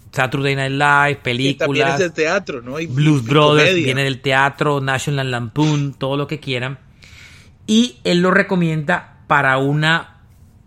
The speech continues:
Speaker 1: obra de teatro, eh, de National Lampoon, y termina metido en la obra de teatro. En esa obra de teatro, por cierto, conoce a Ellen Foley, que es la mujer con la que canta Paradise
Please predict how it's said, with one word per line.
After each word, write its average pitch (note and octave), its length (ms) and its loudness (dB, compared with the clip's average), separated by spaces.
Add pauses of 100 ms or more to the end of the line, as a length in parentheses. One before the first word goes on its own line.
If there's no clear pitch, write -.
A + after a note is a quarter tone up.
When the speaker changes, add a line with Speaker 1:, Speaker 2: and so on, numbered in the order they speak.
(140)
Speaker 1:
obra D#3 500 0 (100)
de C#3 120 0
teatro, B2+ 580 -2 (240)
eh, A2+ 420 -6
de A2+ 140 -6
National D#3 420 -2
Lampoon, D#3+ 440 -2 (120)
y - 140 -4
termina B2+ 400 -4
metido C3+ 280 -4
en C#3+ 40 -2
la B2+ 80 -6
obra C#3+ 180 -6
de E3 60 -8
teatro. B3+ 320 -8 (260)
En D3+ 120 -2
esa E3 180 0
obra G3+ 160 4
de - 60 -4
teatro, F3+ 280 0
por D#3+ 140 -4
cierto, D#3 460 -4
conoce C#3 440 -4
a - 140 -6
Ellen D3+ 280 0
Foley, C#3+ 360 -2 (540)
que C#3+ 80 -4
es A#2+ 80 -2
la D3+ 80 2
mujer C#3+ 300 0
con D#3 120 -4
la C#3 100 -2
que A#2 120 -8
canta A#2 400 -6
Paradise D#3+ 580 2